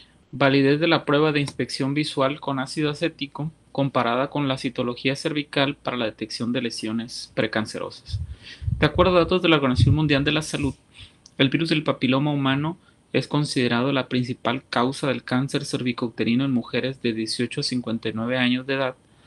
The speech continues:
Asimismo, que existen más de cien serotipos de virus. Sin embargo, menos de catorce serotipos son oncógenos. De hecho, los serotipos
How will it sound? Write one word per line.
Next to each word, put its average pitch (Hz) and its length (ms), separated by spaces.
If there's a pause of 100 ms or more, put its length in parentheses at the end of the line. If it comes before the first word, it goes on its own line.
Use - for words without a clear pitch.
(500)
Asimismo, 147 760
que 120 80
existen 139 480
más 131 260
de 147 80
cien 135 240
serotipos 131 600
de 123 80
virus. 165 400 (420)
Sin 156 240
embargo, 156 480
menos 156 400
de 147 100
catorce 131 460
serotipos 143 880
son 135 320
oncógenos. 143 760 (520)
De 131 160
hecho, 160 180
los 160 140
serotipos 139 640